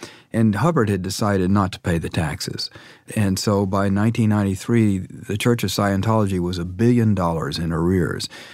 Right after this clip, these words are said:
and it didn't have a billion dollars. And so this was an existential moment for the church. They had to get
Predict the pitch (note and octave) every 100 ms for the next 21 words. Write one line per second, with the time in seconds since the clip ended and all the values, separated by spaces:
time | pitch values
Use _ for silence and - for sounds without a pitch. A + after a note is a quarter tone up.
0 | - G#2+ A2 G2+ A2+ G2+ A#2+ D3 G#2+ D#2+
1 | D2+ C2+ C2 B1+ A#1 G1+ - - - -
2 | - - A#2 A#2 A#2+ C#3 - B2 G#2+ G#2+
3 | A#2 G#2+ - A#2 A2+ G2+ E2+ F2 G2 F#2+
4 | A#1 - - D2+ C2+ - - - - G#2
5 | A2+ F#2 A#2+ A#2 A#2 - A2+ G2+ F2 E2
6 | -